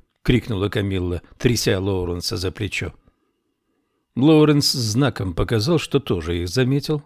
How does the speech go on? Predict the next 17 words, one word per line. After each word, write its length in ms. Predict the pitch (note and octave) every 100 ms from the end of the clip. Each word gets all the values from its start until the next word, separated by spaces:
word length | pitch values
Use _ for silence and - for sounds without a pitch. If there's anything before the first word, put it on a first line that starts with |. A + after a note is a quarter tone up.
| _ -
заглушил 680 | A2+ A#2 G#2 G#2 - A2 F2+
мотор 440 | F2 - A#2 D3+ - _ _
и 100 | G#3+
слез 400 | - A2+ A2+ -
с 60 | -
мотоцикла. 760 | A2 A2 F#2+ - D2+ D#2+ D#2 - _ _ _ _ _ _ _ _
Сняв 420 | - B2 A#2 A2
шлемы, 420 | - C3+ C#3+ G2+
они 180 | F#2 F#2
с 100 | -
Камиллой 480 | - G#2 B2+ F#2+ F#2+
увидели 440 | G2 A2 G2 G2+
тот 240 | G2+ D#3+ C3+
же 240 | F2+ D2+ - - _ -
голубой 500 | A2 B2 B2 C3+ D#3
автомобиль 680 | C3 - C3+ A2 A2 B2
«Универсал», 680 | A#2 A2+ G#2+ A2 - D#3 C#3+